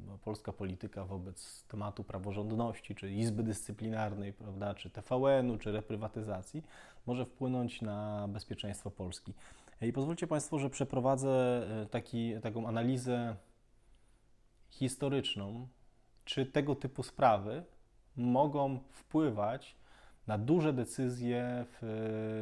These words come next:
e, tak zwanej dużej geopolityce. I posłużę się tutaj trzema przykładami, mm, z historii, które powinny być co najmniej, em, ważnym elementem w dyskusji. Raz, e, polski udział w drugiej wojnie światowej,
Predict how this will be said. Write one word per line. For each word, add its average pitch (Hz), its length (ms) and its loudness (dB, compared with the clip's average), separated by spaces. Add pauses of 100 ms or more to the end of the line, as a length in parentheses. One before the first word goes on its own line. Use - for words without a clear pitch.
e, - 20 -6
tak 113 200 0
zwanej 120 280 4
dużej 120 300 2
geopolityce. 101 920 2 (840)
I - 60 -4
posłużę 190 380 2
się 170 120 4
tutaj 165 160 2
trzema 165 300 6
przykładami, 113 840 2
mm, 120 400 -6
z - 60 -14
historii, 120 540 -4
które 151 300 -8
powinny 147 380 -4
być 139 460 -6
co - 160 -2
najmniej, 117 640 2
em, 107 640 -4 (440)
ważnym 117 360 2
elementem 107 500 0
w 101 40 -6
dyskusji. - 540 -10 (600)
Raz, 135 480 4
e, 113 420 0
polski 117 540 0
udział 113 500 2
w 101 60 -2
drugiej 113 300 2
wojnie 127 260 2
światowej, 135 680 -2